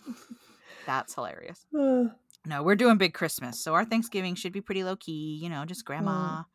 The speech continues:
Speaker 1: Assumably Derek will come. I don't know what his deal is. Uh, yeah.
Speaker 2: That
Speaker 1: So
Speaker 2: sounds good. That's nice.
Speaker 1: Uh, I've got, I'm counting down the days till Christmas when my, my siblings get here. It's, like, thirty-seven days or something like that. I'm like,
Speaker 2: <laughs>
Speaker 1: "Ah,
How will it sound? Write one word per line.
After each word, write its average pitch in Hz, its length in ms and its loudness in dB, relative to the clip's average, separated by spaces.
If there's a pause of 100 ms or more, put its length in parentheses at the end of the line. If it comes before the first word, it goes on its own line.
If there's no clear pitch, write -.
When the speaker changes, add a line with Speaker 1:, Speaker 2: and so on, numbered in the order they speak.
(360)
Speaker 1:
Assumably 220 360 0
Derek 143 300 -4
will 147 80 -12
come. 147 500 -8
I 160 120 -6
don't 135 120 -6
know 113 160 -6
what - 140 -10
his - 180 -10
deal 110 200 -10
is. 165 260 -10 (720)
Uh, 95 500 -6 (560)
yeah. 240 180 -8 (640)
Speaker 2:
That 311 160 -4
Speaker 1:
So 302 120 0
Speaker 2:
sounds 240 160 6
good. 214 400 0 (240)
That's 226 200 -6
nice. - 520 -6 (640)
Speaker 1:
Uh, 156 180 -4
I've 156 80 -10
got, 156 240 0 (140)
I'm 165 100 -8
counting 190 280 4
down 175 120 4
the 156 80 -2
days 151 220 -4
till 147 120 -6
Christmas 135 440 -10
when 117 100 -10
my, 120 240 -6 (300)
my 123 100 -6
siblings 113 420 -6
get - 140 -10
here. - 280 -12 (300)
It's, 175 140 -6
like, 233 280 -4 (220)
thirty-seven 170 540 -2
days 139 340 -6
or 233 60 0
something 247 300 2
like 269 200 4
that. 262 160 4
I'm 226 60 2
like, 202 140 -8
Speaker 2:
<laughs> 330 40 -2
Speaker 1:
"Ah, 494 760 2